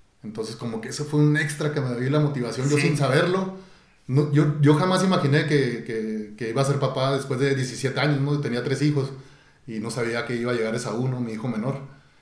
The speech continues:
Speaker 2: Ajá.
Speaker 1: Este, y eso como que realmente, digo yo, ahí fue donde intervienen las cosas divinas, ¿no? Dios y todo lo que,
Speaker 2: Ajá.
Speaker 1: en lo que tú crees.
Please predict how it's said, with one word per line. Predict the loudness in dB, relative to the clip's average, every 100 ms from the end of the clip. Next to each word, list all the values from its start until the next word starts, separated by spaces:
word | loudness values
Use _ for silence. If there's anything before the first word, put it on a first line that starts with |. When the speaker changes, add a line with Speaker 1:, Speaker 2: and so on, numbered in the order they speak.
| -16
Speaker 2:
Ajá. | -8 -6
Speaker 1:
Este, | -4 -2 -2 -2 -4 -6
y | -6 -4
eso | -2 -2
como | 0 -2
que | -4 -4 -4
realmente, | -4 -4 -4 0 0 2
digo | 0 0
yo, | 2 2 2
ahí | 0 0
fue | 2
donde | 2 2 2 0 -2 -2 -4 -6 -10 -16 -20 _ _
intervienen | -8 -4 -4 0 2 4
las | 2 0 -6
cosas | 0 2 2
divinas, | 0 2 2
¿no? | 2 0 0
Dios | -2 -2 -2
y | -4
todo | -4 -2 -2 -2
lo |
que, | -4
Speaker 2:
Ajá. | -4 0 0 -2 -8 -10
Speaker 1:
en | -6
lo | -4
que | -4
tú | -4
crees. | 0 2 2 0